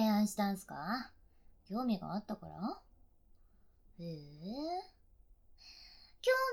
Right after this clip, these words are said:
味あったなら何かしら見てるんじゃないっすか？隠してないでそれ教えてくださいっすよ。あ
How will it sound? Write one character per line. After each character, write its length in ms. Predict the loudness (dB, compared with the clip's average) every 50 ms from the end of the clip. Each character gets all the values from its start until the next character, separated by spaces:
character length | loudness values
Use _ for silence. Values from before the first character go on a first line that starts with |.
| 0 2
味 80 | 4
あ 80 | 6 4
っ 40 | 4 6 6
た 140 | 6 8 8
な 120 | 8 6
ら 100 | 4 4
何 340 | 6 6 6 6 6 4 4
か 140 | 2 0 0
し 100 | 0 -2
ら 120 | 0 0
見 220 | 2 2 0 2
て 120 | 4 4 4
る 140 | 4 4 2
ん 40 | 2
じ 80 | 2
ゃ 60 | 2 2
な 180 | 2 2 0 -2
い 60 | -2
っ 20 |
す 140 | -4 -6 -8
か？ 260 | -2 0 0 2 2 2 0 -2 -2 -6 -14 -20 -20 -20 -20 -20 -20 -20 -20 -20 -20 -4 4
隠 340 | 6 6 8 8 4 2 2
し 100 | 2 0
て 120 | -2 -2
な 160 | 0 0 -2 -2
い 60 | -2
で 100 | -4 -4
そ 180 | 2 4 8
れ 100 | 10 10
教 100 | 10 10
え 40 | 8 6
て 60 | 2
く 20 |
だ 80 | 2 2 2 4 2 2 0 2 0 0 0 0
さ 80 | 0 -2
い 40 | -2
っ 40 | -2 -6 -6
す 80 | -2 0
よ。 140 | 0 2 2 0 -2 -2 -2 -4 -6 -10 -14 -20 -20 -20 -20 -20 -20 _ _ -20 -20 -20 -20 -20 -20 -20 -20 -20 -20 -20 -20 -20 -20 -20 -20 -20 -20 -20 -20 -20 -20 -20 -20 -20 -20 -20 -20 -20 -20 -20 -20 _ _ -20 -18
あ 40 | -14